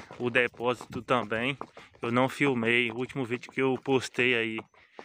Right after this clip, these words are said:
tá apenas só, é, já pronto,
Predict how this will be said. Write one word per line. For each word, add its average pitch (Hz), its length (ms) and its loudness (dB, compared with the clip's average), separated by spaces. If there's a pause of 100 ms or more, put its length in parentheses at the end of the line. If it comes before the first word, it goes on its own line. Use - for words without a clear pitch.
(280)
tá 123 220 8
apenas 123 680 -2 (200)
só, 127 760 4 (680)
é, 107 760 -2 (920)
já 123 300 2
pronto, 127 460 0